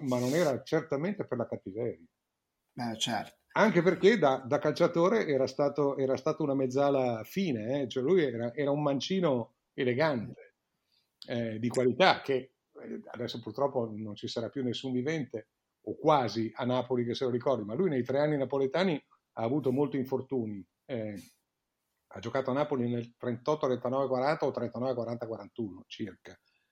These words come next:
Speaker 1: verso fine carriera. Però qua-, quando, quando stava bene a Napoli e, e comunque prima a Trieste per, per tanti anni, lui era un mancino elegante e un mancino
Speaker 2: Sì.
Speaker 1: potente, ma, ma era un giocatore di qualità, non di quantità.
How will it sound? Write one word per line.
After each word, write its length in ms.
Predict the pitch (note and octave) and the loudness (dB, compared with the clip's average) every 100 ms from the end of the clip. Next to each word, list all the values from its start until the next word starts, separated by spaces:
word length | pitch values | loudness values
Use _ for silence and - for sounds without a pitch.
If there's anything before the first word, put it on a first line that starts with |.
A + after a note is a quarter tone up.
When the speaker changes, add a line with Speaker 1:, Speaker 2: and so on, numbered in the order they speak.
| _ _ | _ _
Speaker 1:
verso 380 | A2 D#3 D#3 D3+ | 2 4 4 0
fine 240 | E3 D#3+ C3+ | 0 -2 0
carriera. 480 | C3 C3 G#2 F#2+ _ _ _ _ _ _ _ _ | 0 0 -2 -8 _ _ _ _ _ _ _ _
Però 400 | - A#2+ F3 G3+ | -6 4 4 4
qua-, 240 | - C#3+ - | 0 -4 0
quando, 480 | D3+ F3 F3 D3+ D3 | 4 4 6 4 4
quando 280 | D3+ F3+ D3 | 0 2 0
stava 260 | D#3 C#3 | 2 4
bene 520 | C#3 D#3 A#2+ G2+ - _ _ _ _ | 4 2 0 -4 -16 _ _ _ _
a 120 | A2 | -2
Napoli 480 | B2 B2+ F#2+ F2 - | 0 0 -4 -8 -10
e, 220 | - G2 - | -10 -10 -10
e 80 | - | -12
comunque 400 | - F2+ C3+ A2+ | -10 -8 -6 -6
prima 340 | - D3+ C#3 G#2 | -2 0 0 -4
a 60 | |
Trieste 500 | - A2 C3 B2+ G#2 | -4 0 0 0 -4
per, 220 | G2+ G2+ - | -8 -10 -8
per 180 | A2 - | -10 -8
tanti 300 | A2+ G2 A#2 | -10 -4 -2
anni, 340 | F3+ D#3+ F#2 _ _ _ | 0 -2 -6 _ _ _
lui 100 | D3 | 2
era 100 | D3+ | 2
un 80 | A2 | 0
mancino 400 | G#2 - A#2+ G#2+ | -6 -4 -4 -4
elegante 760 | G2+ A2 D3 D#3 B2 F2+ - _ _ _ _ _ _ | -8 -2 -2 0 -2 -4 -12 _ _ _ _ _ _
e 120 | B2 | -4
un 100 | A2 | -4
mancino 320 | G#2 A#2+ F3+ | -4 -6 -8
Speaker 2:
Sì. 100 | - | -10
Speaker 1:
potente, 720 | - B2+ D3+ E3 D#3 D#3+ F3 F3 | -12 0 2 2 0 2 2 0
ma, 240 | C3 A#2 | -4 -6
ma 260 | - B2+ A2+ | -4 -4 -4
era 180 | D#3 B2 | -4 0
un 60 | B2 | 2
giocatore 340 | B2+ B2 C#3+ | 2 2 2
di 100 | B2+ | 2
qualità, 500 | - B2 A#2 C3 C3 | 0 0 0 0 -2
non 180 | A2 C3+ | -2 -4
di 80 | A2 | -6
quantità. 680 | - G2 - F2 E2+ E2+ | -8 -12 -16 -18 -18 -20